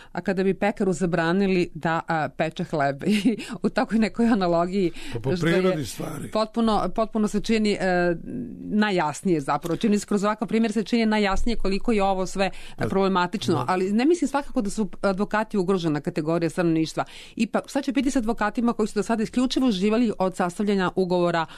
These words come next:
Speaker 1: o prometu nekretnina, testamentu, ugovor o doživotnom izdržavanju. Dakle, e,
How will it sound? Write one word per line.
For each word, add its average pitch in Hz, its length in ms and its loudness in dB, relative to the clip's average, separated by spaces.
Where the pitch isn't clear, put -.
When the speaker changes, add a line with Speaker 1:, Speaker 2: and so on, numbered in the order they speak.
Speaker 1:
o 175 200 2
prometu 180 400 0
nekretnina, 175 520 0
testamentu, 165 720 -2
ugovor 170 380 2
o 170 60 0
doživotnom 170 440 0
izdržavanju. 156 800 0
Dakle, 170 300 -2
e, 180 100 0